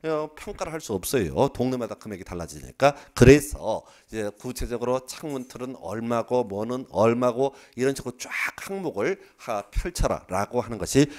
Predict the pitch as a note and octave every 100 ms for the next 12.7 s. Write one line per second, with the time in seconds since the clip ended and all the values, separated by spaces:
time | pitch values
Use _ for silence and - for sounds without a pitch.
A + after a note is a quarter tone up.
0 | - - B2 B2 B2 - - F#2+ E2+ F#2+
1 | G#2 - A#2+ A#2 - E2 D#2+ A#2+ B2+ C#3+
2 | - - - A#2 B2 C#3 F#3 F#3+ - C3+
3 | - A2 F2+ - - C3+ F3+ - _ -
4 | A2+ A#2+ C3 C3+ C3 - F2+ C#2 A2 C#3
5 | D#3 - _ - C3 - A2 - F#2+ F2
6 | G2+ C#3 F3+ F#3 G#3+ - G#2 - - G2+
7 | A#2 - - - A#2+ A#2 - B2+ - -
8 | B2 E2 D#2+ C#3 E3 - - A2+ G#2 F#2+
9 | - C#3 C#3+ - - G2 D#2+ D2+ - C#3+
10 | E3 - D3+ E3+ G#2+ D3+ E3+ C3 F2 D#2+
11 | - - G2 B2+ C#3 C#3 - A2+ B2+ C#3+
12 | - C#3+ C#3+ F#2+ E2+ A#2